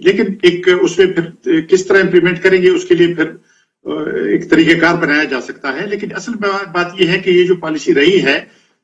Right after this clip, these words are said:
कि वहाँ तालिबान की हुकूमत हो और, और तालिबान आप देख रहे हैं कि पांच महीनों में सिवाय उसके कि उन्होंने ख़वातीन के बुरकों को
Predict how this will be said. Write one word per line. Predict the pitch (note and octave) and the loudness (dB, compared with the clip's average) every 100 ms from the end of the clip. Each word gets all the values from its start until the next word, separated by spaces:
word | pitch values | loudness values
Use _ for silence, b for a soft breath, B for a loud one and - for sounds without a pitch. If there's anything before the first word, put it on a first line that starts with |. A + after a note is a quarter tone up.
| - | -4
कि | C#3 C#3 - | 0 0 0
वहाँ | C3+ C#3 D3 | -2 0 0
तालिबान | D3+ D3 C#3 C3 D3 | 0 0 0 0 0
की | C#3 | 0
हुकूमत | C3+ - C#3 C#3 A2+ | -2 0 0 0 2
हो | C#3 F#3 B B _ | 0 0 B B _
और, | D#3+ E3+ | 0 2
और | E3 D3 | 2 2
तालिबान | - - E3+ | 2 2 2
आप | F3 E3+ D3 | 0 0 0
देख | E3+ | 0
रहे | F3 G3 | 0 -2
हैं | F#3 | 0
कि | E3+ F3 | 2 2
पांच | E3+ E3+ E3 E3+ | 0 -2 -2 -2
महीनों | E3+ E3+ | 0 2
में | E3 | 0
सिवाय | D#3+ D3+ D#3 | -2 -2 0
उसके | E3+ - F3 | -2 0 0
कि | E3 | 0
उन्होंने | D3+ D3+ | -2 -2
ख़वातीन | - C3+ C3 D3 D#3 | -2 -2 -2 -2 -4
के | D#3 | -4
बुरकों | C3 D3+ D3 E3 | -2 -2 0 0
को | C3+ D#3 D#3 | 0 -4 -4